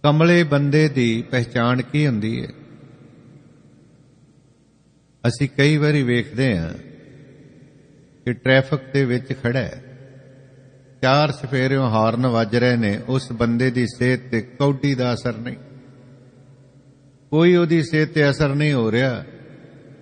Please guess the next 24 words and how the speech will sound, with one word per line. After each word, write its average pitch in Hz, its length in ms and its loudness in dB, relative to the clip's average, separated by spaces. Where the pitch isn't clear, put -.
ਫਿਰ 151 160 4
ਉਹਦਾ 147 340 2
ਕੋਈ 147 200 -2
ਸਰਟੀਫਿਕੇਟ 131 760 -2
ਵੇਖਣ 120 380 -2
ਦੀ 123 180 -2
ਲੋੜ 110 300 0
ਨਹੀਂ 123 220 -2
ਪੈਂਦੀ, 101 520 0
ਪਤਾ 139 260 0
ਲੱਗ 123 200 0
ਜਾਂਦਾ 117 420 0
ਹੈ 120 100 2
ਕਿ - 260 -10
ਇਹ 123 100 0
ਬੰਦਾ 104 340 -2
ਕਮਲਾ 82 360 -10
ਹੈ, - 60 -20
ਇਹ 127 100 2
ਨਾਮ 113 360 0
ਨਾਲੋਂ 117 300 -2
ਟੁੱਟਾ 127 320 -2
ਹੋਇਆ 101 280 -2
ਹੈ, 117 160 -6